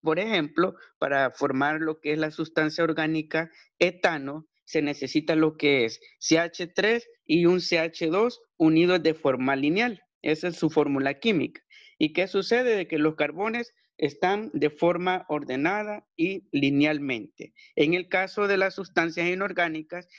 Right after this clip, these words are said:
no necesariamente formarán cadenas de elementos como pueden ser de hidrógeno o así también oxígeno, sino que en el proceso de unión de enlace químico de los compuestos químicos inorgánicos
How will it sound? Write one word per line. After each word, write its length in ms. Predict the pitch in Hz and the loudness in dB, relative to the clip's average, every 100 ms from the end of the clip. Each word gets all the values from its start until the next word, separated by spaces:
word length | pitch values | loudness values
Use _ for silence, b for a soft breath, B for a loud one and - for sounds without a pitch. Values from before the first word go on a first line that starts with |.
| B - | B 0
no 140 | 170 | 2
necesariamente 880 | 185 196 170 175 165 165 170 165 156 | 2 0 -2 0 0 0 -4 -4 -6
formarán 640 | - 147 139 127 127 170 | 0 0 2 -2 0 -2
cadenas 600 | 175 202 196 185 196 220 b b | 0 2 2 0 -4 -10 b b
de 220 | 131 139 | 0 2
elementos 580 | 135 135 151 185 180 156 | 4 2 2 0 0 -2
como 260 | 147 127 117 | -2 -2 -2
pueden 220 | 123 123 | -2 -2
ser 220 | - 127 | -2 -4
de 100 | 98 | 0
hidrógeno 800 | 147 185 185 170 160 151 156 156 B B | 2 4 2 2 0 2 -2 -4 B B
o 100 | 117 | -2
así 240 | 113 - | -2 -6
también 680 | 110 - 127 127 131 135 120 | -6 -2 -2 0 2 2 0
oxígeno, 720 | 120 - - 208 180 175 185 b b b | -6 -4 0 0 0 -2 -6 b b b
sino 400 | - 160 175 202 | 0 4 4 2
que 240 | 208 220 226 b - | -2 -2 -4 b 0
en 300 | 139 135 139 | 0 2 -2
el 220 | 175 175 | -4 -2
proceso 720 | 127 131 - 185 196 - 180 | 0 0 2 0 0 -2 -2
de 260 | 156 170 | 0 0
unión 480 | 170 185 185 196 196 | 0 -2 0 0 2
de 80 | 147 | 0
enlace 440 | 139 139 147 170 | 2 0 -2 -8
químico 420 | - 190 180 151 127 | -2 2 2 4 4
de 100 | 123 | 4
los 120 | 120 | 2
compuestos 560 | 120 120 135 127 165 | -2 0 0 0 -2
químicos 480 | 160 170 170 165 170 | 0 0 0 0 -2
inorgánicos 800 | 185 190 190 175 156 156 175 175 | 0 0 2 0 -2 -6 -8 -10